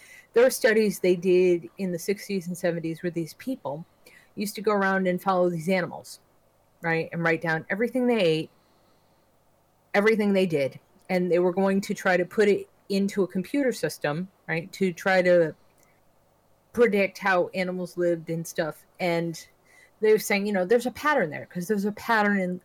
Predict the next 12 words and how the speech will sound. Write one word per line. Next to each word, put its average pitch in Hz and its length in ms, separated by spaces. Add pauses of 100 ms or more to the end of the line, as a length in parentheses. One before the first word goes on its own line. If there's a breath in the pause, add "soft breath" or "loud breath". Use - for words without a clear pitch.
all 180 260
of 165 120
life." - 300 (640 soft breath)
And 190 160
they 180 80
found 214 300
out 208 160
that 185 120
life 196 220
was 196 180
really, 185 200
cr-, - 260